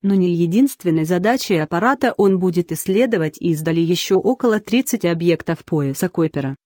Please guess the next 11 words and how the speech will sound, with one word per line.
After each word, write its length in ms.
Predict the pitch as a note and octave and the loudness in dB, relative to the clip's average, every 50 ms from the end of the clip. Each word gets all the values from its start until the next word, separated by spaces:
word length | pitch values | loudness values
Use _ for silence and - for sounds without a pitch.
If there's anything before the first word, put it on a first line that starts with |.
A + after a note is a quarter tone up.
| _ - | _ -4
а 100 | F3+ F3 | -4 -2
также 360 | - A#3+ C4 C#4 C4+ C4 C4 | 0 0 0 2 2 0 0
проводить 500 | - A#3 A3+ G#3+ A3+ A3 G3+ G#3+ - - | 0 0 2 2 2 2 2 0 0 0
изучение 540 | F#3+ E3+ G3 G#3 - - G3+ F#3 F#3 F#3+ G3 | 0 0 0 -2 0 0 2 2 2 2 0
плазменной, 800 | - - F#3 E3+ D#3+ D3+ C#3+ - D#3+ D#3 D3 C#3+ C#3 C#3 D#3+ - _ _ _ - | 0 0 0 0 0 0 0 0 0 0 0 -2 -4 -6 -8 -12 _ _ _ -6
газовой 460 | F3 F3+ D#3+ D#3 E3 D#3 D#3+ D#3 D3+ | -2 -2 0 0 0 0 0 0 0
и 160 | - - E3+ | -2 -4 -6
пылевой 380 | - E3+ E3 E3+ E3 E3+ D#3+ D3+ | -4 -2 -2 0 0 0 0 -2
среды 320 | - - E3 D#3 E3 D#3 | -2 -2 -2 0 0 0
вокруг 320 | E3 D#3+ - - C#3 - | -2 -4 -6 -8 -10 -8
себя. 340 | - - D#3 C#3+ C#3+ C3 B2+ | -8 -6 -6 -4 -4 -4 -6